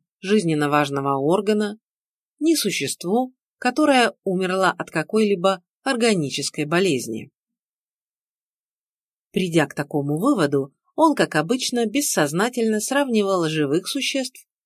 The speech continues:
с машинами. "Можно остановить маятник часов", писал он, "и механизм перестанет функционировать, пока маятник снова не будет приведен в движение.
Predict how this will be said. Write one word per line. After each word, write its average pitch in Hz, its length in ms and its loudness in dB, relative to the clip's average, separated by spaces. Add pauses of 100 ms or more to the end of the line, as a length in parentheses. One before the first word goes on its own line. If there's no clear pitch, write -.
с - 140 -14
машинами. 117 720 -2 (1040)
"Можно 269 520 0
остановить 214 760 -2
маятник 226 600 0
часов", 151 500 -2 (500)
писал 147 440 0
он, 135 280 -4 (200)
"и 170 80 -4
механизм 196 760 -2 (220)
перестанет 170 680 0
функционировать, 165 1000 -4 (440)
пока 160 320 0
маятник 139 560 -4
снова 233 500 0 (300)
не 294 120 0
будет 220 380 0
приведен 147 480 -2
в 143 80 -8
движение. 151 760 -4